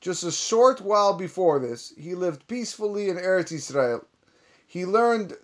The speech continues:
Torah every day with his father Yaakov.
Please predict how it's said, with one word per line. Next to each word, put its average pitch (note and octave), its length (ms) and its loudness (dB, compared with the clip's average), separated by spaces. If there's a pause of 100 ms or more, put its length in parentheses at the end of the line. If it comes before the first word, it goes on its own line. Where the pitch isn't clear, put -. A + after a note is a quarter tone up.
Torah G#3 540 4 (100)
every G3+ 360 -2
day F#3+ 200 0
with F3 180 -2
his E3+ 200 -4
father F3 360 2
Yaakov. C#3+ 680 0